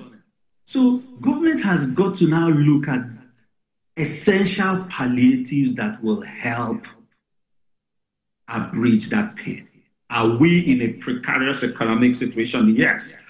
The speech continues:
Was it brought about by the present administration? I do not think so. But is there a need to assuage and balance that pain? Definitely. And I'll tell you why, right? If you keep people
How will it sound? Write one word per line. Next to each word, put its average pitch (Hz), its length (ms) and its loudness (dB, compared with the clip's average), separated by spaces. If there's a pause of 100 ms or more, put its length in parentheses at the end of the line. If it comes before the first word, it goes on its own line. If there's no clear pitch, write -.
(120)
Was 110 260 2
it - 220 2
brought 147 260 -4
about 131 360 -2
by 117 80 -4
the 110 120 -2
present 131 420 2
administration? 127 840 0
I - 100 -14
do 92 60 -16
not 92 200 -14
think 349 340 2
so. - 260 -6 (440)
But 120 220 -2
is 113 160 4
there 185 180 4
a 180 40 4
need 165 580 4
to 143 240 -2
assuage 151 460 -2
and 120 280 -2
balance 135 420 0
that - 260 -4
pain? 107 320 -2
Definitely. 160 640 2
And 262 140 2
I'll 254 140 -4
tell 302 200 -2
you 196 380 2 (120)
why, - 420 -12 (440)
right? 113 380 -6 (560)
If 233 180 -2
you 311 240 4
keep - 320 0
people 196 600 0